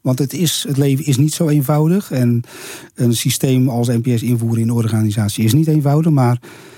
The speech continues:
la-, laat de mensen, laat, laat, laat de wereld in dat opzicht voor je werken. Ja? Maak filmpjes, toon het. Eh,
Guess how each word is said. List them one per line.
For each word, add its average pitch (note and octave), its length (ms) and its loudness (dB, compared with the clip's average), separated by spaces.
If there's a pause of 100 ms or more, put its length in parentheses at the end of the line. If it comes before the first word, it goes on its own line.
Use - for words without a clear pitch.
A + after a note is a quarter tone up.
(600)
la-, B2 320 -2
laat C#3+ 240 0
de C3 80 0
mensen, C#3 480 2
laat, C3 420 0
laat, A#2+ 320 0
laat B2 180 0
de B2 60 0
wereld C#3+ 340 0
in B2+ 160 0
dat C#3+ 200 -2
opzicht B2+ 260 -4
voor B2+ 140 -2
je A#2 100 2
werken. C#3+ 380 0 (120)
Ja? E3 340 0
Maak C3+ 440 0
filmpjes, C3+ 800 -2 (220)
toon E3 280 2
het. G#2+ 360 -2
Eh, A#2+ 400 0